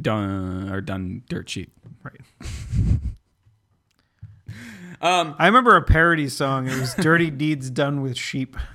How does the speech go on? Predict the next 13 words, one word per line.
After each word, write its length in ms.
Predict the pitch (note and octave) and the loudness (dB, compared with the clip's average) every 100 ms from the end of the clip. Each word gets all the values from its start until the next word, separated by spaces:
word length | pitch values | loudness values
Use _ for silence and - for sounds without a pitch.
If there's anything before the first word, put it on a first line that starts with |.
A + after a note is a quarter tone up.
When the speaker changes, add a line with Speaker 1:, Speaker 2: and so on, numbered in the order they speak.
| - | -12
Speaker 1:
Ah, 640 | E3 G#3+ G#3+ F3+ C#3+ - - - | -4 0 0 0 -2 -4 -14 -14
mm. 520 | B2 D3 D#3 C3+ B2+ - F3+ F#3 F3+ F#3 F#3 F3 D#3 D3 D3 - _ _ _ _ - | -10 -8 -6 -6 -10 -16 -18 -16 -14 -12 -12 -14 -16 -20 -20 -20 _ _ _ _ -10
Um, 480 | C3 B2+ B2 A#2+ A#2 - F3 - - | -4 -4 -2 -4 -6 -4 -4 -2 -4
<laughs> 400 | - C3+ - - A#3+ | -6 -12 -10 -8 -2
Speaker 2:
That 80 | D3+ | 0
was 100 | D#3+ | 2
one 160 | F#3 G3 | 4 4
of 60 | |
those 160 | E3+ D3 | 2 0
parody 340 | D#3+ C#3+ C#3+ | 0 0 0
songs 360 | C3+ C#3+ C#3+ B2+ | -2 -2 -2 -4
that, 340 | B2+ B2 - | -8 -10 -8
like, 240 | B2+ B2 | -6 -6